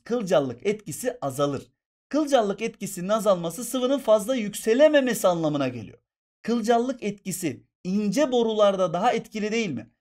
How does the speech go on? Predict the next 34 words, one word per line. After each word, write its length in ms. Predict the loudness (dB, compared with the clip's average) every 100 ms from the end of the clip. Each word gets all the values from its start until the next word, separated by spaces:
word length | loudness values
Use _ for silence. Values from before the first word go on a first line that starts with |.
| _ -6
Mesela 380 | -2 2 2
K 300 | 2 2 4
ve 100 | 2
L 180 | 0 -2
birbirine 320 | -4 -4 -2
yakın 300 | 0 0 0
olsaydı, 420 | -4 -2 -2 -2 -2
şöyle 300 | -2 -2 -4
incecik 520 | -6 -4 -4 -6 -6
olsaydı 880 | -2 -2 2 0 2 0 2 0 -4 _ _ _
o 140 | -2 -2
zaman 340 | 2 0 0
buradaki 380 | -2 -4 -4 -8
sıvı 440 | -6 -2 0 0 0
örnek 340 | 0 0 -4
veriyorum 360 | -2 -2 -2 0
buraya 240 | 2 4
kadar 240 | 6 6 4
yükselirdi. 640 | 0 -6 -6 -8 -12 -20 _ _ _ -2
Yani 200 | -2 -2
bunlar 380 | 0 0 0
birbirine 400 | -2 -4 -4 -2
yaklaştığında 800 | 0 0 0 -2 -2 -6 -4 -4
sıvı 280 | -4 -4 2
daha 160 | 4 4
yükselir. 540 | 0 -4 -4 -4 -6 _ _ -6
Bunlar 400 | -2 2 2 0
birbirinden 500 | -4 -4 -4 -2 -2
uzaklaşırsa, 920 | 0 0 0 -4 -4 -4 0 0 -2 _
hani 160 | -10 -10
sorunun 500 | -6 -6 -4 -4 -4
dediği 260 | -4 -4 -6
gibi 140 | -8
uzaklaşırsa 960 | -4 -2 -2 -4 -4 -6 -2 0 0